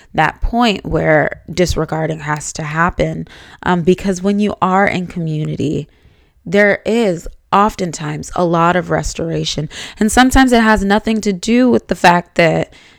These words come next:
um, you're reaching out. Sometimes it has to do with the mutual friends that you have in common who kind of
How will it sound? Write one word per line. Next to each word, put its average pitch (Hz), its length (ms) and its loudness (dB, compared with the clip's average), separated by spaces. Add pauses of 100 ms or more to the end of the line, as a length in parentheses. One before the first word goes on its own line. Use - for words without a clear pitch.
(120)
um, 160 380 -2
you're 180 320 2
reaching 151 360 -2
out. 151 320 0 (220)
Sometimes 202 500 2
it 202 100 4
has 190 240 2
to - 120 -2
do 185 320 0
with 165 300 4 (440)
the 175 220 -2
mutual 185 420 2
friends 185 380 2
that 170 140 -2
you 160 160 -2
have 156 260 2
in 151 140 -4
common 180 460 0
who 160 340 -2 (440)
kind 226 280 0
of 196 260 -2